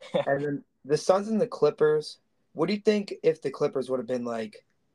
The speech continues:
Speaker 2: healthy through the whole season and in the playoffs? What do you think? Do you think it would have been a lot different?
Speaker 1: I mean,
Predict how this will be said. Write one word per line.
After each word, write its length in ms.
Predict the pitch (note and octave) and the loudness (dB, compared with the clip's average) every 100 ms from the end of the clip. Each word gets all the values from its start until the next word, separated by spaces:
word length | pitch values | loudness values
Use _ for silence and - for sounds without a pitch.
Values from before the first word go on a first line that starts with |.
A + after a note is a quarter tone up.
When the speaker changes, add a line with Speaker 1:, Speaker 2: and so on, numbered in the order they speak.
| _ _ _ | _ _ _
Speaker 2:
healthy 340 | - D3 D3 C#3 | -4 -2 0 -2
through 160 | C#3 | -2
the 100 | C3 | -2
whole 220 | B2+ C#3+ C3+ | 0 0 -2
season 480 | - B2+ B2 A#2+ | -4 -4 -2 -4
and 260 | A#2 A#2 A#2 | -6 -6 -6
in 200 | A#2+ A#2 | -8 -6
the 120 | A#2 | -8
playoffs? 600 | A2 A#2 A2+ A2+ - - _ _ - | -8 -8 -6 -8 -10 -20 _ _ -8
What 100 | B2+ | -4
do 60 | |
you 60 | B2 | -4
think? 180 | B2 A2+ | -4 -8
Do 340 | - - A#2+ | -10 -12 -10
you 60 | B2+ | -6
think 140 | C#3+ | -2
it 40 | B2+ | 0
would 100 | B2+ | -2
have 80 | |
been 220 | A#2 A#2+ A2+ | -4 -6 -8
a 80 | A#2 | -8
lot 200 | A#2+ A2 | -8 -8
different? 360 | A#2 - C#3+ - _ _ _ _ _ _ _ _ - | -6 -4 -4 -8 _ _ _ _ _ _ _ _ -4
Speaker 1:
I 80 | C3+ | -2
mean, 380 | D3+ C#3 B2 | -2 -8 -10